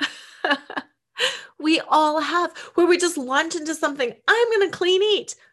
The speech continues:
but we didn't make a shopping list, or we didn't research it, or we didn't, we don't have the right pans, or whatever it is, or we say, "I'm gonna do this," but we don't have the right skills. This even goes back to the affair recovery weekend, where we learned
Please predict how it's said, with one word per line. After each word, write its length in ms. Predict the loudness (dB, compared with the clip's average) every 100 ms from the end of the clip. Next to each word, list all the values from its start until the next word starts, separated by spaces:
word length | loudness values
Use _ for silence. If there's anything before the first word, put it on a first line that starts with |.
| _
but 140 | -2
we 80 | 0
didn't 220 | -2 -2
make 140 | -4 -4
a 60 |
shopping 480 | -4 -4 -4 -6 -6
list, 300 | -2 -2 -4
or 80 | -4
we 140 | -4 -2
didn't 300 | -4 -4 -6
research 580 | -8 -8 -6 -6 -4
it, 180 | -4 -2
or 200 | 0 0
we 180 | 0 -4
didn't, 460 | -6 -8 -8 -10 -12 -12 -4
we 80 |
don't 120 | -2 -2
have 180 | -4
the 80 | -2
right 240 | 0 -2 -6
pans, 480 | -8 -4 -4 -2
or 80 | -2
whatever 760 | -2 -8 -2 -2 2 0 2 0
it 180 | 0 0
is, 260 | 0 0
or 140 | -2 -2
we 120 | -2
say, 240 | -4 -2 0
"I'm 120 | 0
gonna 180 | 0 -4
do 120 | -4
this," 220 | -6 -6
but 120 | -8
we 120 | -8 -4
don't 180 | -2
have 240 | -2 -4 -4
the 120 | -6
right 200 | -6 -8
skills. 840 | -12 -8 -6 -4 -6 -10 -16 -20 _ _ _ _ _ -20 -20 -20 _ -20 -20 -8
This 240 | 0 2 4
even 160 | 2 2
goes 240 | 2 0
back 500 | 2 4 4 2 -4 -20 _
to 120 | -6
the 220 | 0 0 -2
affair 380 | -2 0 0
recovery 720 | -2 -6 -8 -8 -6 -4 -4 -6
weekend, 640 | -6 -8 -6 -6 -8 -16 _ -20 -18 0
where 120 | 2
we 180 | 2 -4
learned 340 | -4 -4 -6